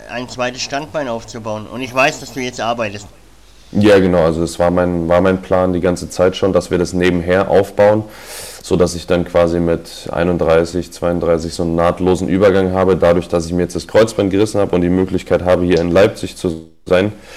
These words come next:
Speaker 2: äh, wird das Ganze jetzt natürlich beschleunigt und ich kann jetzt jeden Tag auf Arbeit gehen, um das Ganze anzugehen. Äh, es ist bei meinem, bei meinem besten Kumpel, wo ich, äh, auch Trauzeuge bin, ähm, äh, eine Finanzkanzlei,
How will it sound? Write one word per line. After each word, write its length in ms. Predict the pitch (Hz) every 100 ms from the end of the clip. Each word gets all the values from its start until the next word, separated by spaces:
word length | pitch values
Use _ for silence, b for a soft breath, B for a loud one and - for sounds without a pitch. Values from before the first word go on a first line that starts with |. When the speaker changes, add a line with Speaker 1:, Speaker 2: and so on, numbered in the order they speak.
| B B
Speaker 2:
äh, 380 | 85 82 80 80
wird 120 | 87
das 120 | 82
Ganze 220 | 87 87
jetzt 140 | 92 -
natürlich 360 | - 95 87
beschleunigt 520 | - - 87 92 101 78
und 80 |
ich 100 | 82
kann 140 | 85 87
jetzt 180 | 87 -
jeden 160 | 90
Tag 200 | 90 85
auf 200 | 87 -
Arbeit 260 | 90 95 95
gehen, 200 | 95 90
um 100 | 87
das 220 | 85 -
Ganze 280 | 85 85 -
anzugehen. 560 | 87 - 92 95 90
Äh, 280 | 80 82 80
es 120 | 80
ist 200 | 82 -
bei 80 | 90
meinem, 320 | 87 82 82 82 B B B B B
bei 100 | -
meinem 160 | 90 85
besten 320 | 90 - 85
Kumpel, 400 | - 95 101 95
wo 140 | 90
ich, 100 | 87
äh, 220 | 73 82
auch 160 | 80 85
Trauzeuge 580 | - 90 95 101 92 87
bin, 540 | 82 92 90 90 90
ähm, 560 | - 85 82 82 80 80
äh, 360 | - 80 80 78
eine 180 | 78
Finanzkanzlei, 840 | 80 90 90 95 101 95 - 101